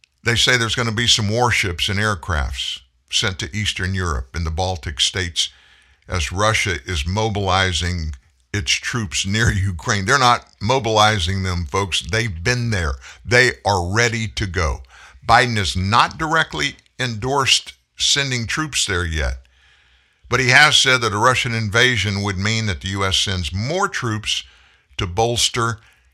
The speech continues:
nato's defenses. Now, here's the conundrum there. nato.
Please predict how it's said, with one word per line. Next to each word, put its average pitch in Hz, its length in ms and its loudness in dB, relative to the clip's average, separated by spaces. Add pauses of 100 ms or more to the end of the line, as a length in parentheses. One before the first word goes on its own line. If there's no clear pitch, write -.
(260)
nato's 104 840 0 (520)
defenses. 90 560 -2
Now, 98 140 0
here's 208 360 -2
the 123 100 -6
conundrum 131 680 -2
there. 64 260 -12 (1600)
nato. 107 500 -2